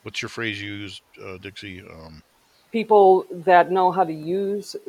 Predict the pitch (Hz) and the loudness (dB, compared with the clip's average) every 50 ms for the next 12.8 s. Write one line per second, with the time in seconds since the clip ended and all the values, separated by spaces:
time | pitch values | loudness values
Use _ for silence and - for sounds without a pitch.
0 | 165 147 143 165 165 165 - - 208 202 190 185 175 156 - - - - 156 143 | -16 -6 -4 -4 -4 -4 -4 -4 0 0 2 0 0 -2 -6 -12 -12 -12 -12 -12
1 | 147 _ 160 156 156 156 147 135 139 139 127 - _ _ _ _ _ _ _ _ | -8 _ -6 -4 -4 -4 -6 -6 -8 -12 -14 -16 _ _ _ _ _ _ _ _
2 | _ _ - 170 147 147 156 151 143 - - 151 143 139 143 139 - _ - 139 | _ _ -6 -6 -4 -2 -2 -4 -4 -4 -2 0 0 0 0 -4 -6 _ -4 -2
3 | 139 135 131 131 139 - _ _ _ _ _ _ _ _ _ _ _ _ - - | -2 -2 -4 -4 -6 -10 _ _ _ _ _ _ _ _ _ _ _ _ -20 -20
4 | - 135 160 151 147 143 139 - - _ _ _ _ _ _ _ _ - 170 156 | -8 -2 -2 0 0 0 -4 -6 -10 _ _ _ _ _ _ _ _ -2 -2 0
5 | 151 147 143 - - 180 175 170 160 160 151 139 143 143 147 147 - _ _ _ | 0 0 -2 -2 0 0 0 0 0 -4 -6 -6 -6 -8 -8 -10 -14 _ _ _
6 | - - - - 190 196 208 - 214 196 - - 233 208 196 185 170 170 170 160 | -20 -18 -14 -4 0 0 0 0 -2 -6 -6 -6 -6 -4 -4 -4 -4 -4 -6 -6
7 | 160 165 165 160 156 151 156 156 156 151 151 147 143 135 151 151 147 151 143 139 | -4 -4 -4 -4 -4 -4 -4 -4 -4 -4 -4 -6 -6 -6 -6 -6 -4 -4 -4 -4
8 | 143 143 156 156 139 147 139 143 147 - - - 151 151 147 147 143 143 143 139 | -6 -6 -10 -10 -10 -10 -12 -12 -14 -14 -12 -12 -12 -10 -10 -8 -8 -6 -6 -6
9 | 139 135 - - _ _ _ _ _ _ _ _ - 143 139 135 135 131 - _ | -8 -10 -14 -18 _ _ _ _ _ _ _ _ -10 -8 -6 -8 -8 -10 -14 _
10 | _ - 151 170 156 151 147 147 - 185 170 - 165 160 156 147 160 165 165 165 | _ -10 -4 -2 0 0 0 0 -4 -10 -10 -6 -4 -4 -4 -4 -4 -2 -2 -2
11 | 160 156 156 156 147 - - - - 156 147 147 147 143 143 139 - _ _ _ | -4 -6 -8 -10 -14 -16 -18 -14 -12 -10 -8 -8 -8 -8 -10 -12 -16 _ _ _
12 | 160 160 185 180 - - 208 220 220 220 196 175 175 175 - | -12 -10 -10 -10 -4 -2 0 2 2 4 4 4 2 2 0